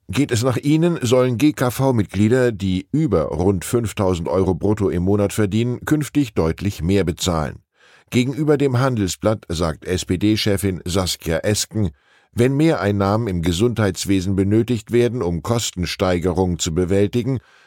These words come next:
dann kann die maßvolle Anhebung der Beitragsbemessungsgrenze meines Erachtens ein vernünftiger Weg sein.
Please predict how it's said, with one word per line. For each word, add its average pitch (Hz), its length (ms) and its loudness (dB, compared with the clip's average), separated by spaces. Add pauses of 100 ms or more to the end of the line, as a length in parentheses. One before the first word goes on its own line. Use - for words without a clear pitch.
(120)
dann 117 220 -2
kann 127 200 0
die 120 140 0
maßvolle 110 580 0
Anhebung 110 560 0
der 87 140 0
Beitragsbemessungsgrenze 98 1600 -2
meines 113 380 0
Erachtens 101 640 -4
ein 104 220 -2
vernünftiger 110 800 0
Weg 90 200 0
sein. 60 280 -6